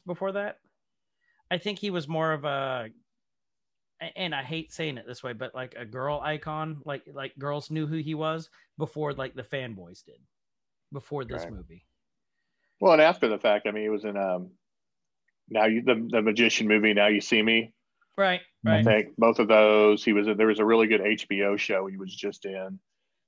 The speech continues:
Speaker 2: that I can't remember, where he played a played a set of twins as adults. Uh, just about mental health issues and stuff. It
Speaker 1: Right.
Speaker 2: was, it was really good.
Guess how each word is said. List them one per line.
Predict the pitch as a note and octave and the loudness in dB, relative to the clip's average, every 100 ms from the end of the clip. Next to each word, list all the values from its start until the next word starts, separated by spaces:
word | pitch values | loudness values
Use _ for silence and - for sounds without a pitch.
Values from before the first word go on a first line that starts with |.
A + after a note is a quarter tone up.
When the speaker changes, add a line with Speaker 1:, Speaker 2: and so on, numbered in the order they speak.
| _ | _
Speaker 2:
that | - | -2
I | F#2 | -2
can't | - G2 | -2 -6
remember, | G2 F#2+ F#2+ F#2+ | -6 -8 -4 -2
where | F#2+ | -2
he | F#2+ | -4
played | - G2 F#2+ | -2 -2 0
a | F2+ F2+ - _ _ _ _ _ _ _ _ | -2 -2 -6 _ _ _ _ _ _ _ _
played | A#2+ G2 | 0 0
a | |
set | - G#2+ | 0 0
of | F2+ | -2
twins | - A2 G2 F#2 F2+ - | -4 -2 -2 -4 -10 -10
as | F#2+ | -8
adults. | F#2+ G2+ G2 F2+ - - _ _ _ _ _ _ _ - | -4 -2 0 -2 -6 -18 _ _ _ _ _ _ _ -8
Uh, | F2+ F2+ | -6 -6
just | F#2 - | -8 -8
about | F#2 F#2+ | -6 -6
mental | G2+ F#2+ | -6 -2
health | G#2 G2 | -2 -2
issues | F2+ - F2+ | -6 -8 -10
and | F2+ | -12
stuff. | - F#2+ F2+ | -8 -6 -2
It | G2 | -2
Speaker 1:
Right. | - | -2
Speaker 2:
was, | F2 | -4
it | F#2+ | -8
was | F#2+ G2 | -6 -6
really | F#2 F2+ | -6 -6
good. | F#2 F#2 F2+ | -4 -4 -6